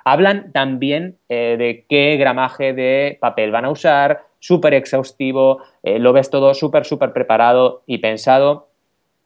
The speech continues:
Y también, evidentemente, como no puede ser menos,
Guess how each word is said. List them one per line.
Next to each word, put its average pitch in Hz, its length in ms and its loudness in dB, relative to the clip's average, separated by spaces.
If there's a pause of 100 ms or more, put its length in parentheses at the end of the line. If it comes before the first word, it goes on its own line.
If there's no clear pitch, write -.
(120)
Y 156 100 -2
también, 170 280 2
evidentemente, 147 640 0 (340)
como 117 400 -4
no 104 160 -6
puede 113 160 2
ser 117 160 -6
menos, 123 280 -2